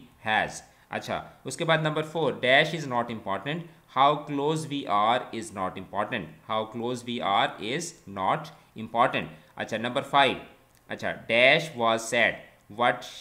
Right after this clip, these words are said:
uh, did she say was sad और what she said was sad, what she said was sad, ठीक है। अच्छा, तो अब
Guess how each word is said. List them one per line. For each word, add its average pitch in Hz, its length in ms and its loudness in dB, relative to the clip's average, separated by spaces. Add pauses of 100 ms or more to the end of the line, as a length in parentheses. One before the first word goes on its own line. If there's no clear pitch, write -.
(360)
uh, 110 260 -2
did 151 160 0
she 156 420 -6
say 160 240 0
was 170 140 4
sad 165 360 2 (140)
और 127 220 -2
what 123 100 0
she - 380 -6
said 131 220 2
was 110 200 2 (140)
sad, 92 180 2 (500)
what 127 140 2
she 135 200 -6 (160)
said 131 180 8 (320)
was 95 260 0 (480)
sad, 98 200 2 (320)
ठीक - 160 -8
है। 226 220 -6 (180)
अच्छा, 120 240 -2
तो - 120 -8 (100)
अब 131 120 4